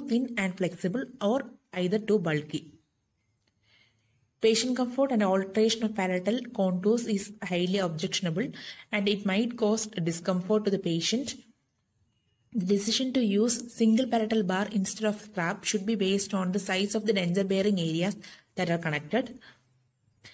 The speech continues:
It is mainly limited to short span class three situations and place no teeth anterior to the second premolar position, and its only indication is that it is an interim partial denture until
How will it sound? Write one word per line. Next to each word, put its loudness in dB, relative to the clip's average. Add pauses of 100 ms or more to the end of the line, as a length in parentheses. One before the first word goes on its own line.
(280)
It 0
is 2
mainly 4
limited 2
to 4
short 2
span 0
class 0
three 2
situations 0 (560)
and 0
place 0
no 6
teeth -2
anterior 2
to 0
the 2
second 0
premolar 0
position, -2 (280)
and 2
its -2
only 2
indication 2
is 0
that 0 (120)
it -4
is 0
an -2
interim 4
partial 0
denture 0 (800)
until 4